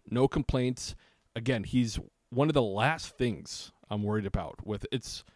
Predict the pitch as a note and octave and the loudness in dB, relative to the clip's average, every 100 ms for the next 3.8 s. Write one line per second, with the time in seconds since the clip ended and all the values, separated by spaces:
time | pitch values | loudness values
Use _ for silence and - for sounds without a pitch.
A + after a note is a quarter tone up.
0 | _ _ B2 - - F3 D#3 D#3+ C#3 - | _ _ -6 0 4 6 4 2 2 0
1 | - - D3+ - - - A#2 G#2 F#2 A2+ | 0 6 6 6 4 4 0 -2 -6 -4
2 | A2 - A2+ A#2 - G#2+ A2 A2+ - - | -4 -2 -4 -4 -4 -2 -2 -2 -2 0
3 | - C3+ E3+ - - - - - | 0 0 -2 -2 0 -2 -2 -6